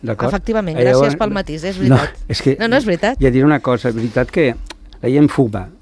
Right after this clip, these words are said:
Speaker 1: i, clar, pensa, bueno, càncer de pulmó, no sé què, no sé quantos. Pues la, l'alcohol, una persona pot viure vint anys menys amb, eh, o sigui, si és addicte amb l'alcohol, no?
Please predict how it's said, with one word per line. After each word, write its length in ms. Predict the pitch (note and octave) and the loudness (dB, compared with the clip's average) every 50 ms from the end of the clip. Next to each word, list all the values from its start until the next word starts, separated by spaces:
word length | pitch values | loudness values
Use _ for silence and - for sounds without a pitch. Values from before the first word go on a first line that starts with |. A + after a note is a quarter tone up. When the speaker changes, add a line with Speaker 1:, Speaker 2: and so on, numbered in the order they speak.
| _ - | _ -6
Speaker 1:
i, 400 | A#2 A#2 A2+ G#2+ G#2 G2+ G2+ F#2+ - | -4 -2 0 0 0 0 -2 -4 -4
clar, 180 | - G#2 F#2+ F#2 | -6 -6 -6 -6
pensa, 340 | - G#2+ G2+ G2 - - | -6 -6 -6 -6 -6 -8
bueno, 220 | F2 F#2 F#2 F2+ F2 | -10 -8 -10 -10 -8
càncer 300 | - G2 F#2 - - A2 | -8 -8 -8 -8 -8 -6
de 80 | A2+ A#2+ | -6 -6
pulmó, 400 | - E3 C#3+ C3+ C3 C3+ C3+ C3 | -4 -2 0 0 2 0 0 -2
no 100 | B2 A2 | -4 -4
sé 120 | - A#2+ | -6 -6
què, 100 | - B2+ A#2+ | -4 -4 -4
no 60 | A2 | -4
sé 120 | G2+ A#2 | -4 -6
quantos. 340 | - G#2+ G2+ F#2+ - G2+ - _ - - - _ _ - _ _ - | -8 -8 -10 -10 -12 -16 -20 _ -20 -20 -20 _ _ -20 _ _ -6
Pues 180 | - A#2+ - - - - - - - - - | -6 -6 -6 -8 -14 -16 -14 -14 -14 -10 -6
la, 460 | - A2+ A2+ G#2 G2+ G2 G2 F#2+ G#2 A2 | -4 -2 -2 -2 -2 -4 -6 -6 -6 -4
l'alcohol, 600 | G#2 G#2 G#2+ - - D#3+ D3+ C3+ B2 C#3 F#3 C4 - - - | -4 -4 -4 -2 0 2 4 4 4 2 -2 -6 -12 -12 -6
una 120 | C#3+ B2 A2 | -4 -4 -4
persona 540 | - A#2 - - C#3 C3 C3 C3 D#3 F3+ - - _ _ _ _ _ | -4 -6 -6 -2 -2 0 0 0 -2 -4 -8 -14 _ _ _ _ _
pot 180 | - C3 B2 A#2+ A2 | -2 0 0 0 0
viure 340 | A2 C3 C3 B2+ C3+ D3+ - _ _ _ _ _ _ _ _ _ _ - | 2 2 2 2 2 0 -4 _ _ _ _ _ _ _ _ _ _ -6
vint 280 | C#3 C#3 D3 D3+ C#3+ - - | 0 4 6 6 6 4 2
anys 200 | C#3+ D#3 D3 - | 0 0 0 2
menys 500 | C3+ C3+ D3 D3+ B2+ G#2 G2 - - - - - _ - - - _ _ _ _ _ _ _ _ _ _ _ _ _ - - _ _ | 2 4 4 4 4 2 0 -6 -10 -18 -20 -20 _ -20 -20 -20 _ _ _ _ _ _ _ _ _ _ _ _ _ -20 -20 _ _
amb, 180 | - G#2 G2+ G2+ | -6 -4 -4 -4
eh, 340 | G2 F#2 F#2 F2+ F2+ F#2 F#2+ | -4 -6 -8 -8 -10 -10 -12
o 60 | F#2 | -12
sigui, 320 | - - G#2 G2 F#2+ F#2 | -10 -8 -8 -6 -6 -8
si 160 | F2 - A2+ | -8 -6 -6
és 100 | A2 G#2 | -4 -4
addicte 300 | A2+ G2+ G#2+ A2 - - | -4 -4 -6 -6 -8 -8
amb 140 | G2+ G2 G2 | -8 -6 -6
l'alcohol, 420 | F#2 F2+ F#2 F2+ - F#2+ F#2 F#2 F#2+ | -8 -10 -12 -10 -8 -8 -8 -6 -6
no? 160 | G#2 C3+ G3+ | -8 -8 -8